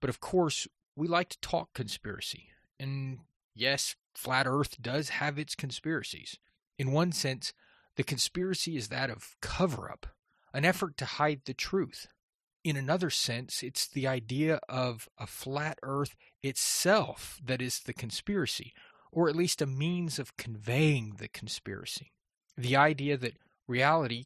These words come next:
contradicts perceived reality, that the natural laws that govern the way we understand the world are there to hide a true reality, perhaps even programmed to deceive.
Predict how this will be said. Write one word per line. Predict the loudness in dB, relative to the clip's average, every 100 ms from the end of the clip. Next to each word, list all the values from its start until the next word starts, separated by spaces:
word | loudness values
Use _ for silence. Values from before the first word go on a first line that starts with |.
| -8
contradicts | -4 -4 -4 -4 -2 -2 -2 -6 _
perceived | -4 -2 -2 -2 -2 -4 -6
reality, | -4 -4 -4 -6 -14 -20 _ _ _ _ _ _ -12 4
that | 4 6
the |
natural | 0 0 0 -4 -6 0
laws | 4 8 8 6 0 -6
that | -8 0
govern | 2 2 0 -2
the | -2
way | 0 0
we | -2 -4
understand | -6 -4 -2 -2 -2 -4 -4
the | -6
world | -4 -4 -4 -10 -20 -20 -8
are | -2 0
there | 2 2
to | 2
hide | -2 0 2 0 -4
a | -10
true | -6 -6 -2 2 4 4
reality, | 2 0 -2 -4 -6 -14 -18 _ _ _
perhaps | -6 0 2 2 0 -6 -10 _ _ _
even | -4 0 0 -2
programmed | -6 0 0 0 -4 -6 -8 -14 -20 -14
to | -10
deceive. | -8 -8 -8 -10